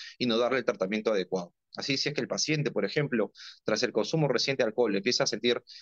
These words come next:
una visión borrosa, mucho dolor abdominal, náuseas que no van en relación a la,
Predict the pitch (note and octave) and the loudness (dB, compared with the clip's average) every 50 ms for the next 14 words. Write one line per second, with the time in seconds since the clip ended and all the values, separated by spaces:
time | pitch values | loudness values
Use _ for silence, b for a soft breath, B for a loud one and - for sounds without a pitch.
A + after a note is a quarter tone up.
0 | B _ - A#2+ B2 A#2 A2 G#2+ - C3+ B2 A2+ A2 A2 C3 C#3 C#3 C3 B2 A#2+ | B _ -2 0 2 2 2 2 2 2 2 2 2 4 4 4 4 4 4 2
1 | - - A#2 A#2 A2+ A2+ A#2+ A#2+ - - B2 A2+ A2+ A2+ A#2 A#2+ A#2+ A#2 G#2+ G#2 | 2 4 4 4 4 4 2 0 2 2 2 2 4 4 4 2 2 2 0 0
2 | G#2 G#2 A#2 B2+ B2+ B2+ B2+ B2 B2 A#2+ A#2 b b b b b b b _ _ | 0 0 2 2 2 4 4 2 2 0 0 b b b b b b b _ _
3 | C3+ D#3+ F#3 F#3 F3+ E3 D3+ - C#3+ B2 - C3 A#2+ B2+ C3+ D3 D3+ D3+ C#3+ C#3 | 0 0 2 2 0 0 0 0 -2 -2 -2 -2 0 0 0 2 2 2 2 2
4 | A#2 G#2+ - - C#3 C#3 C#3 C3+ B2+ A#2 | 0 0 0 0 0 0 2 2 2 2